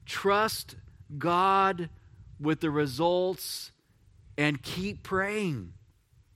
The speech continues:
Keep preaching the kingdom of God. Keep being the right kind of watchman. This wasn't just an important reminder, an example, and word of instruction for these Ephesian elders.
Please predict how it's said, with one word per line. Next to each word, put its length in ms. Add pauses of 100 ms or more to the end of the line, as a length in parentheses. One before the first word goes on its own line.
(160)
Keep 560
preaching 580
the 80
kingdom 460
of 120
God. 320 (120)
Keep 400 (840)
being 680 (1120)
the 120
right 460
kind 440
of 180
watchman. 760 (1900)
This 200
wasn't 320
just 200
an 140
important 480
reminder, 800 (760)
an 120
example, 760
and 140
word 200
of 100
instruction 680
for 140
these 260
Ephesian 460
elders. 720